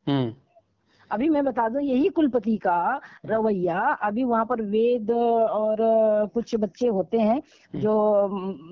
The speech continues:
Speaker 2: वेदों का पूज करते हैं
Speaker 1: हम्म।
Speaker 2: और ज्योतिष वगैरह करते हैं, तो उनका
Speaker 1: हम्म।
Speaker 2: शपा-, शताब्दी समारोह था।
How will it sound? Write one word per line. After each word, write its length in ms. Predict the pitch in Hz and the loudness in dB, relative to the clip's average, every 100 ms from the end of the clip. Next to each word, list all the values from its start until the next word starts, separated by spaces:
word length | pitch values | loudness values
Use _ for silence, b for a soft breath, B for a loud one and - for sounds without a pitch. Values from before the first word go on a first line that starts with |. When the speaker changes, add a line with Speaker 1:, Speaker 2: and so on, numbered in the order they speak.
| 208 | -2
Speaker 2:
वेदों 340 | 220 214 214 214 | 0 0 -2 -2
का 120 | 202 | -4
पूज 280 | 202 196 196 | -4 -6 -4
करते 240 | 196 170 196 | -4 -4 -2
हैं 400 | 190 185 190 139 | 0 0 0 0
Speaker 1:
हम्म। 80 | |
Speaker 2:
और 260 | 180 180 175 147 _ _ _ _ _ _ _ _ _ - | 0 -4 -6 -12 _ _ _ _ _ _ _ _ _ -10
ज्योतिष 440 | 170 226 220 233 185 | -2 -2 0 0 2
वगैरह 240 | 180 185 | 0 0
करते 260 | 190 180 269 | -2 -2 -2
हैं, 80 | |
तो 60 | 302 | 0
उनका 160 | 302 311 | 0 0
Speaker 1:
हम्म। 100 | 277 | -2
Speaker 2:
शपा-, 380 | 311 277 277 | -2 -2 -2
शताब्दी 520 | 220 247 233 247 247 381 | -6 -6 -4 -2 -2 -4
समारोह 420 | 202 175 156 139 | -4 -6 -8 -8
था। 240 | 131 113 | -8 -10